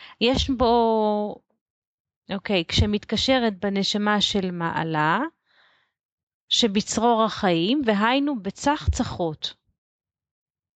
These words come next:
אז יש לה צח אחד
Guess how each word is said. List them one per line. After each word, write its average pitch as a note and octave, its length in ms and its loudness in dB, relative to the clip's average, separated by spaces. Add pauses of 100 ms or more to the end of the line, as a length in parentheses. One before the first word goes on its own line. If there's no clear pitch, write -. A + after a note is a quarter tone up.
(2750)
אז G3 180 0
יש B3+ 180 2
לה B3+ 80 4
צח A#3+ 360 0
אחד G#3 460 2